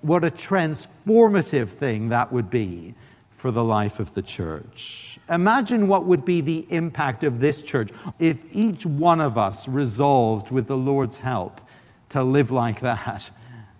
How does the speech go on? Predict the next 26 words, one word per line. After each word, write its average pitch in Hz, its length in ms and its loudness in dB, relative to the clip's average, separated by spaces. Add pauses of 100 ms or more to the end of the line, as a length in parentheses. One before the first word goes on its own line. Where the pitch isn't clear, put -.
(220)
and 127 200 -4
to 123 160 0
operate 104 480 0
like 92 260 -4
that. 78 500 -12 (1080)
So 156 220 0
here 196 240 6
is 160 160 4
a 151 100 2
challenge 151 720 2
for 156 160 2
each 151 220 0
one 151 180 4
of 127 100 2
us 120 280 2 (420)
to 151 140 0
take 147 380 -2
away 123 440 4
this 117 320 -4
morning. 120 480 0
Most 175 600 4
of 139 120 4
us 139 220 4
will 165 380 8
no 180 320 6
doubt 123 420 4